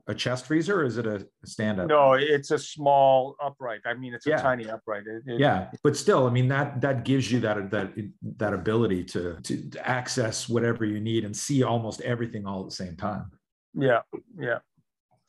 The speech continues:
Speaker 1: But so going back to, so we, we, we got off track a little bit there, but going back to the, the pantry, I think one of the, the, the really important things is the concept of flexibility of,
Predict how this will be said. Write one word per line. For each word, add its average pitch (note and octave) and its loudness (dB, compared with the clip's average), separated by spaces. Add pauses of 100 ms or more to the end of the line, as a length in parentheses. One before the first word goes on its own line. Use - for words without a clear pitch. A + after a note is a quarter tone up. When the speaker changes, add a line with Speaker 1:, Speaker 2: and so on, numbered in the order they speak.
(420)
Speaker 1:
But - -6
so E3+ 2
going F#3+ 6
back D3 0
to, B2+ -2
so C3 0
we, A#2+ 6
we, A#2 4
we A2+ 4
got A#2+ 2
off G#2+ -2
track G2 -6
a - -8
little D#2 -8
bit D2+ -10
there, D#2+ -6
but E2+ -2 (460)
going C3 8
back B2 4
to B2+ 4
the, G2 0
the F#2+ 0
pantry, A#2 2
I G2 2
think C#3+ 0
one C3 4
of G#2 0
the, F#2+ -4 (120)
the, F2+ -6 (200)
the F#2+ 0
really B2 8
important G2 2
things F#2 -2
is F2+ -8 (220)
the - -10
concept A#2 0
of - -8 (600)
flexibility A#2+ 4
of, G#2 -2